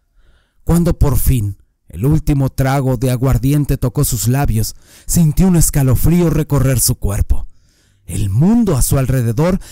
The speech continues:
se desvaneció en una neblina borrosa. Los rostros de sus hermanos, el canto de la guitarra y la figura de su madre, todo se desvaneció en la oscuridad,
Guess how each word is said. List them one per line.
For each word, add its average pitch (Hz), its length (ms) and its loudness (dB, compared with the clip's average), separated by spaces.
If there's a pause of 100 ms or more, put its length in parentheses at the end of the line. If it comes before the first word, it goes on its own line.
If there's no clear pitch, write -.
(120)
se 185 240 -2
desvaneció 139 840 0 (320)
en 95 180 -6
una 147 240 2
neblina 143 600 0
borrosa. 95 640 -2 (540)
Los 156 200 2
rostros 147 520 0
de 139 100 0
sus 139 220 0
hermanos, 123 680 -2 (560)
el 160 220 0
canto 233 400 0
de 208 100 0
la 185 100 -2
guitarra 107 600 -6 (480)
y 90 80 -8
la 90 120 0
figura 135 400 2
de 147 100 2
su 139 160 0
madre, 120 420 0 (720)
todo 175 440 0
se 170 180 0
desvaneció 147 800 0
en 160 80 2
la 143 60 2
oscuridad, 92 600 -2